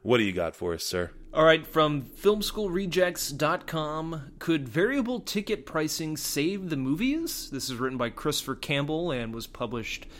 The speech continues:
Speaker 2: February first of this year. And it says this, "If the cost of a ticket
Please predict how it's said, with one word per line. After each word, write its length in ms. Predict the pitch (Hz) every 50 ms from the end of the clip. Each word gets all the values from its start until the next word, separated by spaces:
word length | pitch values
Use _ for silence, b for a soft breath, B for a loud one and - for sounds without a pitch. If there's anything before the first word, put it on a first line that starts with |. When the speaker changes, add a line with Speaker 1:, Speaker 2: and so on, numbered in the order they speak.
| B B B B
Speaker 2:
February 640 | - - - 202 190 160 165 147 151 147 143 135 127
first 640 | 123 - - - 156 147 156 190 - - - - - -
of 240 | 208 208 139 127 110
this 240 | 123 110 - -
year. 260 | 117 110 107 117 165 190 - - - - - - B B B B B B B B B B -
And 100 | 131 131
it 80 | 123
says 260 | - - 139 135 - -
this, 360 | 143 143 143 143 139 - 147
"If 100 | 143 -
the 80 | 147
cost 540 | 139 - - 139 156 160 175 170 - - -
of 140 | - 156 143
a 80 | 147 135
ticket 500 | - - - 175 170 - 165 165 160